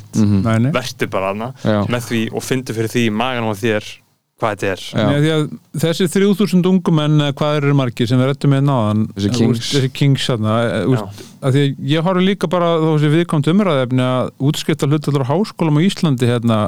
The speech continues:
Speaker 2: ef þú skoðar kynjaskiptingu og það síðustu
Speaker 3: Mhm.
Speaker 2: þrjú, fjögur árin, þá er hann svona meðaltali sjötíu þrjátíu.
Speaker 3: Já, já.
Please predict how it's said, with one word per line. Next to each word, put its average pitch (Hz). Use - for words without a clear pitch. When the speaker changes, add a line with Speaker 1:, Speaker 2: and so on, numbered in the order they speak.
Speaker 2:
ef -
þú 127
skoðar 143
kynjaskiptingu 147
og 135
það 160
síðustu 131
Speaker 3:
Mhm. 123
Speaker 2:
þrjú, 151
fjögur 143
árin, 151
þá 131
er 131
hann 127
svona 131
meðaltali 131
sjötíu 147
þrjátíu. 196
Speaker 3:
Já, 101
já. 101